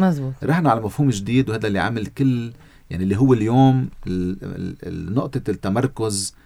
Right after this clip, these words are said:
Speaker 2: لكل القوى ال-، العالمية.
Speaker 1: مم.
Speaker 2: منطق مفهوم الإرهاب. صار في تضوية أكتر على مفهوم الإرهاب، صار في تفسير أكتر لهذا المفهوم، صار في توسيع إذا بدك ل-، آه، السياسات والاستراتيجيات للحد من خطر هذا الإرهاب. وهون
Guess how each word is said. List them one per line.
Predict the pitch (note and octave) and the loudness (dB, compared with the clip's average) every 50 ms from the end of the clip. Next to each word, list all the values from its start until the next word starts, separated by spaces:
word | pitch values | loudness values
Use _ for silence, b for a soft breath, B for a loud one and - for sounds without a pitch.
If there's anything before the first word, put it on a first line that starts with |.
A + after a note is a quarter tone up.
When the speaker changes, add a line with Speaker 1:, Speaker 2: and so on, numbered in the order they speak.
| b b b | b b b
Speaker 2:
لكل | - F2+ - - A#2+ A2+ | -10 -8 -4 -2 -2 -2
القوى | G2 G2 - - A2 G2+ G2 F#2+ F#2+ F#2+ | -2 -4 -4 -4 0 0 2 2 2 0
ال-، | - - - F2+ E2+ E2 - - | -2 -4 -8 -8 -8 -8 -8 -10
العالمية. | - - - E2+ E2+ D#2+ D#2 D#2 C#2 C#2 D2 D#2+ - F#3 | -10 -8 -8 -6 -6 -6 -6 -6 -6 -8 -10 -6 -2 2
Speaker 1:
مم. | F#3+ F3 E3+ | 2 2 4
Speaker 2:
منطق | - B2+ C3 - B2 A#2+ B2 - - - - - | 2 0 0 -2 -4 -4 -4 -6 -14 -20 -12 -8
مفهوم | G2 F#2+ - - A#2+ A2 G2+ | -8 -8 -6 -6 -8 -6 -6
الإرهاب. | F#2+ F2 E2 F2 F#2 C#2+ - - - - b b b b b b b b | -6 -8 -8 -8 -10 -10 -10 -12 -16 -20 b b b b b b b b
صار | - - A#2 A#2 A2 | -10 -6 -4 -4 -4
في | - - C3 | -4 -4 -4
تضوية | - A2+ F2+ F#2+ G#2 A2+ A#2+ A#2 - - | -4 -4 0 2 4 4 4 4 0 -2
أكتر | - - - A#2+ G2+ | -6 -6 -4 -2 -2
على | F2 F#2+ F#2 | -2 -2 -2
مفهوم | F#2 - - G#2+ F#2+ | -4 -6 -6 -4 -4
الإرهاب، | F2 F2 E2+ E2 F2 F#2 F2+ F#2 G#2 A2+ - b b b b b b b b | -4 -4 -6 -10 -8 -6 -4 -6 -6 -6 -10 b b b b b b b b
صار | b - - G#2+ | b -6 -6 -6
في | G2 - - A#2 | -6 -6 -8 -8
تفسير | - G2+ - - - - A#2+ A#2 - - | -8 -8 -8 -6 -4 -2 -2 -2 -2 -2
أكتر | A#2+ B2 - B2+ | -6 -4 -2 -2
لهذا | G#2+ G2+ G2 G2+ | -2 0 0 0
المفهوم، | G2 F2+ - A#2 A#2+ A2 | -2 -2 -4 -6 -8 -6
صار | - A2 G2 | -6 -8 -8
في | - G2+ | -8 -8
توسيع | - - F#2+ F2+ - - - C3 C#3 C#3 C3 A2+ F2+ D#2+ D2+ b b b b b b b - | -8 -6 -6 -6 -6 -2 2 6 6 6 6 4 0 -4 -6 b b b b b b b -6
إذا | F#2+ G2 | -4 -2
بدك | F#2 F2+ G#2 G2+ F#2+ G2+ G2 - G2 | 0 0 0 -2 -2 -4 -4 -2 0
ل-، | F#2+ | 0
آه، | G2 G#2 G#2 G#2 G#2+ G#2+ A2 G#2 - - - - F#2+ F#2 F2+ F2+ F#2 F#2 - F2+ | 2 2 2 0 0 -2 -4 -8 -12 -16 -12 -8 -6 -4 -2 -2 -4 -4 -4 -4
السياسات | F2+ - - - F#2+ F#2 E2+ - - G2+ G#2 G#2+ G#2+ G2 - | -4 -4 -4 -2 -2 0 0 0 2 4 4 4 4 2 0
والاستراتيجيات | G2 F2+ - - F#2+ - G2 D#2 D#2+ F#2 G2 G2+ G#2 G2+ - | -4 -4 -4 -4 -6 -6 -6 -6 -2 0 2 2 2 0 -2
للحد | E2+ - - - - A2+ G2 F#2+ | -6 -6 -6 -6 -6 -4 -2 -4
من | F#2 F2 | -4 -4
خطر | - G#2 F#2+ G2+ F#2+ F2+ | -6 -8 -6 -6 -6 -4
هذا | F2+ E2 E2 | -4 -6 -6
الإرهاب. | - - D2+ - - D#2+ E2 F2 - | -8 -8 -10 -10 -10 -10 -10 -6 -4
وهون | G2+ A#2+ D#3+ F3 E3+ D3+ C#3+ D3 D#3+ | 0 0 2 2 2 2 2 0 0